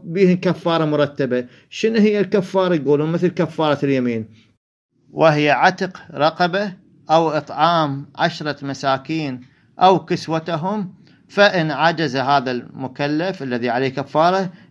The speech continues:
يصوم ثلاثة أيام. هذا، هذه هي مصادق وقسم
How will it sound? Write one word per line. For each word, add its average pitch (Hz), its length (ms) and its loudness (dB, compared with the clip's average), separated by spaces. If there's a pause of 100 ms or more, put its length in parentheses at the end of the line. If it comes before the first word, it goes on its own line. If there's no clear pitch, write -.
يصوم 170 540 -2
ثلاثة 165 600 0
أيام. 113 520 -6 (340)
هذا، 180 380 6
هذه 160 380 0
هي 151 100 -2
مصادق 143 640 -6
وقسم 151 500 -6